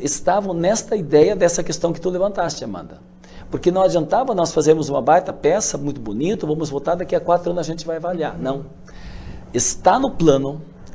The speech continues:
que até o dia trinta de setembro de cada ano, o governo traz para o Congresso Nacional um balanço de avaliação e monitoramento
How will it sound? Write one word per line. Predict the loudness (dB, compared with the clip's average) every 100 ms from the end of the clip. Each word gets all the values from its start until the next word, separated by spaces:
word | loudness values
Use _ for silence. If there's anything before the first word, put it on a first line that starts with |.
| 0
que | 0
até | 6 6
o | 6
dia | 6 2
trinta | 0 -4 0 2 2 0 0 0
de | 0
setembro | 0 0 -2 0 2 2 2 -4 -4
de | -4 -4
cada | -4 2 4 4 2 0
ano, | 0 2 2 2 0 -2 -12 -20 -20 -20 -20 -18 -4
o | 0 2
governo | 2 0 2 6 6 4 2 2 0
traz | -2 2 2 2 -2
para | 2 4 4
o |
Congresso | 4 2 4 6 6 6 -2
Nacional | 0 0 0 0 0 0 0 -2 -4 -18 -14 -4
um | -2
balanço | 4 4 4 4 4 4 2 -2 -6 -8 -10 -14 -16 -14
de | -4 -2
avaliação | 0 4 4 4 2 -2 -4 -2 0 0 -2 -2
e |
monitoramento | -2 -2 -2 0 0 0 -2 -2 0 0